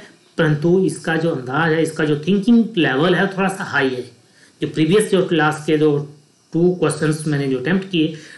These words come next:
जो उनका thinking level थोड़ा लो है, इनका थोड़ा सा, इसका थोड़ा सा, इससे थोड़ा सा ऊपर है। अब कहने का मतलब है, जब किसी paper, मान लीजिए मेरे पास एक चार्ज ऑब्जेक्ट है, this is a charged object, और इस ऑब्जेक्ट के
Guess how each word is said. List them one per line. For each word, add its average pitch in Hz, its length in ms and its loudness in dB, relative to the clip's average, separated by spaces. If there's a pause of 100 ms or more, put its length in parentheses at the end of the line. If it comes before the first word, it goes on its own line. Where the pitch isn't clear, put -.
जो 185 60 4
उनका 180 280 2
thinking 175 280 0
level 160 340 0
थोड़ा 135 120 -4
लो 139 180 -2
है, 170 140 -2 (160)
इनका 147 200 -6
थोड़ा 147 160 -4
सा, 196 140 -6
इसका 185 260 -4
थोड़ा 160 220 -6
सा, 233 140 -10 (380)
इससे 233 320 -2
थोड़ा 170 100 -2
सा 247 120 -2
ऊपर 196 280 2
है। - 260 -10 (600)
अब 165 160 -2
कहने 180 220 4
का 175 80 0
मतलब 165 300 2
है, 160 140 0 (2750)
जब 165 240 0 (420)
किसी 226 280 4
paper, 143 440 -2
मान 131 220 -2
लीजिए 185 260 4
मेरे 156 180 4
पास 156 300 -2
एक - 140 -2
चार्ज 156 420 0
ऑब्जेक्ट 123 400 -6
है, 120 140 -18 (500)
this 139 200 -4
is 160 60 0
a 185 140 4
charged 170 440 0
object, 120 360 -10 (640)
और 165 240 0
इस 196 140 -2
ऑब्जेक्ट 160 320 0
के 170 80 2